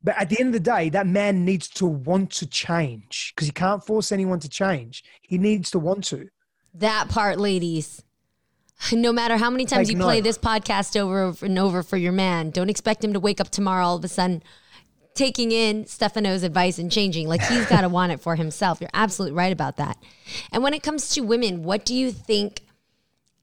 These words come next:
Speaker 2: is a way that women and men can coexist better? Is there something, if you, if you had a message to say to all your ladies out there, what would it be?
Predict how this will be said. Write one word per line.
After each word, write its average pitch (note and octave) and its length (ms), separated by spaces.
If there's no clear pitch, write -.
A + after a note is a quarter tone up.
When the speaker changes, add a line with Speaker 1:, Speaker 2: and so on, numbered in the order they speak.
Speaker 2:
is G3 420
a - 80
way F#3+ 600
that F3 420
women G3 400
and F3 220
men F3+ 200
can E3 200
coexist E3+ 720
better? C#3 380
Is E3 160
there F#3 160
something, G3 520
if - 140
you, G#3 240
if G3+ 160
you G3+ 120
had G#3 200
a G#3+ 60
message G3+ 380
to G#3+ 100
say G#3+ 180
to G3+ 60
all G#3 100
your G3+ 160
ladies G3+ 380
out D#3 140
there, D3 140
what D#3 220
would F#3 140
it - 100
be? D#3 340